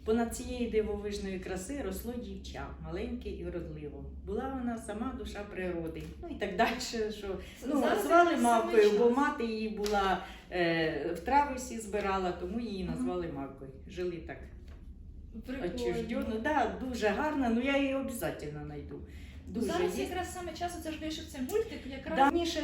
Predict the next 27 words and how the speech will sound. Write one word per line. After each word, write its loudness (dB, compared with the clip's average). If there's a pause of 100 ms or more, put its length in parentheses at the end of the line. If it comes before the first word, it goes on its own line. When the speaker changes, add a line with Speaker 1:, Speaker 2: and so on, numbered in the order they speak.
Speaker 1:
здавалося, 0
що -6
мої -2
вірші 0 (840)
не 0
такі, -2
як, 2
е, 2 (240)
пишуть -2 (440)
письменники, 0
Speaker 2:
Мгм. -2
Speaker 1:
поети. 4 (340)
Мені -2
к-, -2 (200)
я 4
не 2
була 4
впевнена 0
в -6
собі. -8 (140)
Speaker 2:
А -6
якою -4
своєю -8
роботою, -6 (100)
тобто -10
яким -4 (100)
віршем -6